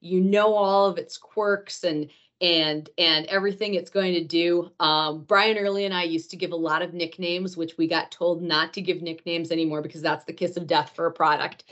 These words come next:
We had one called double oh seven that, of course, got named James Bond, and then it,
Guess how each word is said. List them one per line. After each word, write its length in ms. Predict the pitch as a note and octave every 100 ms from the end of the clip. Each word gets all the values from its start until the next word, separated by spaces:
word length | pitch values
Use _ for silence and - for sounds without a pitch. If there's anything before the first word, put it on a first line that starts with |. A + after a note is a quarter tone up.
| - -
We 60 | F#3+
had 180 | F#3
one 180 | F#3+ G3
called 280 | G3 F#3+ F#3
double 280 | F3+ F3+ F#3
oh 100 | F3+
seven 440 | F#3 F3 E3+ F3+
that, 180 | F#3 D#3
of 100 | D3+
course, 260 | - G3 -
got 200 | F#3 F3+
named 220 | F3 F3+
James 320 | F3 E3 D#3
Bond, 380 | - D3+ D#3 D3+
and 200 | D3+ D3+
then 160 | D3+
it, 220 | D3+ D3